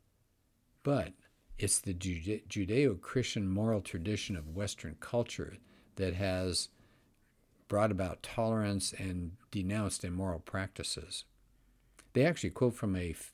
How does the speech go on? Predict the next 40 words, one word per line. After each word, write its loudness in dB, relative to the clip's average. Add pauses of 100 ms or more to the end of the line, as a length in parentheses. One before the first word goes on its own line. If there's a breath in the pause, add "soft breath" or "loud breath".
atheist 2
philosopher, -2
Luc, 0 (160)
L -2
U 0
C, -2
last -4
name -4
Ferry, -2
F -6
E -2
R -2
R -2
Y. -4 (640 soft breath)
He 6
stated 4
bluntly 0
that -8
the -6
Christian -2
notion -2
of -8
equality -2 (800 soft breath)
was, -2 (160)
quote, 2
"unprecedented 2
at -6
the -12
time 0 (380 loud breath)
and -4
one 4
to 0
which 0
our 2
world 2
owes 0
its -4
entire -2
democratic -4
inheritance." -4